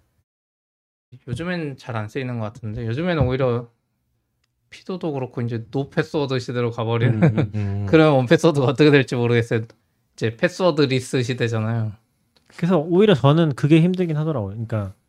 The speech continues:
Speaker 4: 모바일에서 원패스워드 쓸 때 복사 기능 많이 쓰니까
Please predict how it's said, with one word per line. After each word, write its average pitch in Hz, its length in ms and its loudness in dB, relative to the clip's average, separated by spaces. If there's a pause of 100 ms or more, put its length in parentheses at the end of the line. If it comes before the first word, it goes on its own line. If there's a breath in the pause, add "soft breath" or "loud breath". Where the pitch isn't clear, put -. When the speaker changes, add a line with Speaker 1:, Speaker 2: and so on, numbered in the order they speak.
(240)
Speaker 4:
모바일에서 156 720 4
원패스워드 117 500 6
쓸 135 180 0
때 98 260 -4 (380)
복사 - 360 2
기능 123 200 2
많이 107 200 0
쓰니까 104 680 -4